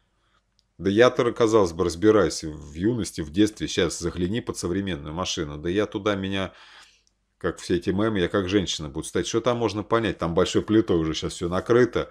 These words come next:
Да, и ничего не видно. Все красиво, все шумоизоляция закрыта. Все тихо, спокойно, пока не сломалось. И то сломать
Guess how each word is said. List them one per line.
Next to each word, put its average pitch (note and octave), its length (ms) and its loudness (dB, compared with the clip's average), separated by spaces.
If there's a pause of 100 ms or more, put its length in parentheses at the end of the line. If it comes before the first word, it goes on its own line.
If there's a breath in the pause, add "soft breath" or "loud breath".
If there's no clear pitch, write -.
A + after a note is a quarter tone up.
(460 loud breath)
Да, C#2+ 440 -6
и D2+ 60 -8
ничего F2 260 0
не E2+ 120 -2
видно. C#2 300 -8
Все - 180 -10
красиво, F2+ 480 0
все - 180 -12
шумоизоляция E2 800 -4
закрыта. F2+ 640 -2 (360 loud breath)
Все - 140 -6
тихо, A2+ 260 -4
спокойно, G2+ 640 -2
пока E2 320 -6
не E2 100 -8
сломалось. D2 640 -8
И D#2 60 -6
то C#2+ 180 -12
сломать F#2 380 -6